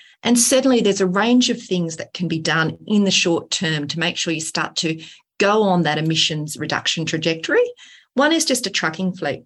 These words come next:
We know that you can change out a trucking fleet to be to electric vehicles or even fuel cell electric vehicles. But when you think about the need for not only the trucks, but also things like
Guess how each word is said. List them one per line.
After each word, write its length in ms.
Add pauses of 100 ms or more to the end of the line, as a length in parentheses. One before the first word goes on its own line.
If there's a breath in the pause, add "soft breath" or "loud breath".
We 180
know 360
that 160
you 120
can 160
change 300
out 100
a 60
trucking 380
fleet 280
to 120
be 380 (340 loud breath)
to 140
electric 400
vehicles 560 (100)
or 140
even 220
fuel 260
cell 220
electric 420
vehicles. 520 (420 loud breath)
But 160
when 120
you 80
think 400
about 400
the 80
need 340
for 420 (240 loud breath)
not 240
only 200
the 100
trucks, 640
but 160
also 320
things 380
like 180